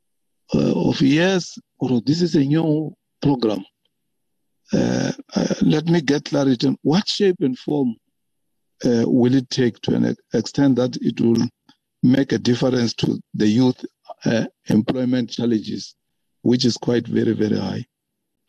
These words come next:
And then next is, Minister, do we have an economic policy of this government? At some stage, we have gia ninety-six and so on and so on. But now,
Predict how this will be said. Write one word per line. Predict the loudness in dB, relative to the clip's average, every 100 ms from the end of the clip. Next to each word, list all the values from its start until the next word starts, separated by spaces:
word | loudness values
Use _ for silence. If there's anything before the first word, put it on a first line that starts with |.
| _ _ -20 -18 -8
And | -2 2 4 2
then | 2 2
next | 2 0 -4 -12 _ _ _ _ _ _ _ -2
is, | 0 0 -4 -12 _ _
Minister, | 2 4 2 0 -4 -8 -2
do | 2 2
we | 2
have | 2 2
an | 0 0
economic | 0 2 2 0 0
policy | 2 4 2 0 -10 -18 _ _ _ _ -2
of | 0
this | 0 0
government? | 0 0 2 0 -4 _ _ _ _ _ _ _ _ _ _ _ _ _ _ -2
At | 0
some | 2 2
stage, | 2 2 2 2
we | 2
have | 0
gia | 0 2 2 2 2
ninety-six | 2 2 0 2 2 2 2
and | 2
so | 2 2 2
on | 2
and | 2
so | 0 -2
on. | -2 -6 _ _ _ _ _ _ _
But | 0 0 0
now, | 0 2 2